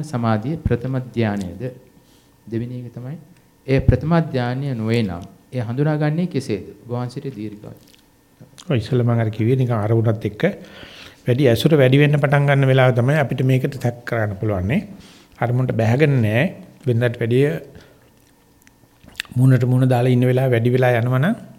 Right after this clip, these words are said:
Speaker 2: ඒ වෙලාවේදී අපි හිත-, අපි කියනවා ගෙට ගිහිල්ලා නෑ තව මිදුලේ ඉන්න වෙලාව. උපචාර කියලා කියන්නේ මිදුලට කියන නම. මිදුලට ගිහිල්ලා තියෙනවා. හැබැයි ගෙට ගොඩ වෙලා නෑ තාම.
Speaker 1: ගෞරවනීය ස්වාමින් වහන්සේ,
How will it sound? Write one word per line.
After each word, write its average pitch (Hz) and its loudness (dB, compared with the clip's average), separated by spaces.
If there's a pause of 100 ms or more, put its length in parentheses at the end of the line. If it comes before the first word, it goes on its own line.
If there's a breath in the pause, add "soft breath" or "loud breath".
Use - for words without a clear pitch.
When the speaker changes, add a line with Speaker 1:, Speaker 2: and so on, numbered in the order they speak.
(300)
Speaker 2:
ඒ 135 0
වෙලාවේදී 131 0
අපි 123 -4
හිත-, 110 -4
අපි 117 -2
කියනවා 117 -2
ගෙට 113 2
ගිහිල්ලා 143 4
නෑ 117 2
තව 147 0
මිදුලේ 139 6
ඉන්න 110 0
වෙලාව. 104 -2
උපචාර 123 -2
කියලා 131 -2
කියන්නේ 160 0
මිදුලට 139 2
කියන 139 0
නම. 107 -2 (680 loud breath)
මිදුලට 170 4
ගිහිල්ලා 120 2
තියෙනවා. 110 -2
හැබැයි 127 0
ගෙට 123 -2
ගොඩ 127 -2
වෙලා 104 -2
නෑ 76 -6
තාම. - -18 (3500 soft breath)
Speaker 1:
ගෞරවනීය 120 6
ස්වාමින් 107 2
වහන්සේ, 98 -4